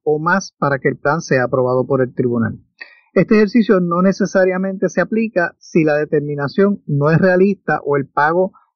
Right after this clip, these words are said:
que se está exigiendo excede la capacidad real del deudor en quiebra. Para que no se aplique ese ejercicio en, en un caso determinado, hay que solicitar autorización del Tribunal de Quiebra.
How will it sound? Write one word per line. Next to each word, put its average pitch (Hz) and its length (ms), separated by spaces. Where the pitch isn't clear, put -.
que 160 100
se 147 140
está 143 220
exigiendo 185 600
excede 185 500
la 151 120
capacidad 139 560
real 165 320
del 160 200
deudor 160 400
en 127 120
quiebra. 110 420
Para 143 240
que 151 140
no 160 120
se 185 140
aplique 214 540
ese 214 260
ejercicio 226 540
en, 208 200
en 180 160
un 196 100
caso 214 300
determinado, 220 680
hay 160 140
que 175 140
solicitar 190 640
autorización 143 880
del 139 220
Tribunal 123 420
de 123 160
Quiebra. 113 460